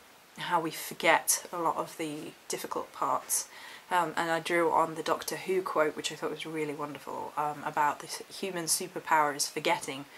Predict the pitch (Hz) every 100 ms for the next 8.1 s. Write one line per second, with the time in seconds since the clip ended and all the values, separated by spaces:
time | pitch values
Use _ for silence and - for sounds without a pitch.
0 | - - - 175 170 160 160 156 - -
1 | 170 170 170 165 156 - 180 - 170 156
2 | 151 156 147 156 151 151 147 - 160 -
3 | 160 156 156 170 190 151 139 - - -
4 | - - - 165 165 156 156 180 - 160
5 | 160 156 151 151 - - 175 156 156 160
6 | 214 202 175 165 165 160 - - 156 -
7 | 190 175 165 156 156 156 156 156 151 143